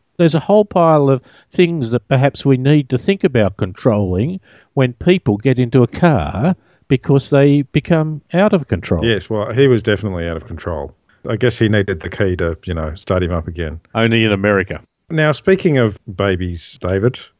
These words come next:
Speaker 2: you've got <laughs> another story.
Speaker 1: I do have a story. The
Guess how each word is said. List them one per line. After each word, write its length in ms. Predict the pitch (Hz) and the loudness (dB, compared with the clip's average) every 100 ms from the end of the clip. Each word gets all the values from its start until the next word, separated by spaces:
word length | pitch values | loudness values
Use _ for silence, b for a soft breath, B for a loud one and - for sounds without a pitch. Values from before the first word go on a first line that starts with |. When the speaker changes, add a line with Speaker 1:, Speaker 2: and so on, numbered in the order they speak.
| _ | _
Speaker 2:
you've 140 | 117 - | -14 -6
got 160 | 113 | -4
<laughs> 60 | 85 | 0
another 200 | 120 92 | -2 -2
story. 500 | - 131 101 - B B B | -2 0 0 0 B B B
Speaker 1:
I 140 | 110 | -2
do 160 | 117 226 | 0 2
have 140 | 202 131 | 4 2
a 40 | |
story. 400 | 104 123 104 95 | 0 0 2 2
The 300 | 98 123 127 | 0 0 -2